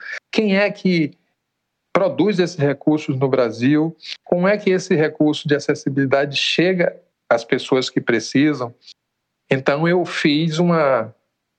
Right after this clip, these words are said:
espécie de caminhada pelo Brasil mesmo, fui a algumas capitais entrevistando roteirista de audiodescrição, entrevistando consultores em audiodescrição, entrevistando produtores de,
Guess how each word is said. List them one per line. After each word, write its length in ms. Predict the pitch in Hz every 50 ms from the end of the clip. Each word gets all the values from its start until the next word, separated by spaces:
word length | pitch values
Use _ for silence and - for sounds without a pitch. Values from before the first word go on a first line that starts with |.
| _ _ _ _ _ _ _ _ _ _ _ _ _
espécie 400 | _ - 131 131 127 - - 131
de 800 | 120 123 123 123 131 123 120 120 117 113 110 107 101 98 104 - _ _ _ _ _ _ _ _ _ -
caminhada 500 | 165 180 202 214 165 135 143 156 151 139
pelo 200 | 131 143 131 131
Brasil 360 | 127 127 120 110 113 131 123
mesmo, 300 | 120 120 131 147 160 156
fui 240 | - - 143 143 139
a 40 | 135
algumas 380 | 123 123 123 127 123 117 117
capitais 640 | - - 120 - - _ - 123 123 131 135 135 120
entrevistando 800 | 123 123 113 123 120 117 120 113 - - 127 120 117 117 110 107 - _ _ _ _ _ _ _ _ -
roteirista 520 | - 135 117 - 123 120 131 143 - 131 120
de 80 | 117
audiodescrição, 880 | 117 120 117 113 110 - - 123 107 - - - 135 143 147 143 139 135
entrevistando 640 | 127 - 131 120 117 127 - - - 131 127 127 123
consultores 720 | - - 147 131 - 135 - - - 143 156 151 - -
em 60 | 131
audiodescrição, 1000 | 123 123 123 117 117 113 - - - - - - - - 135 139 139 143 143 143 - _ _ _ _ _ _ _ _ _ _ - -
entrevistando 760 | 120 113 - 127 127 123 131 - - - 143 139 135 131
produtores 720 | 123 - - 139 135 135 113 107 - 131 127 135 127 110 110
de, 400 | 113 117 110 110 110 101 -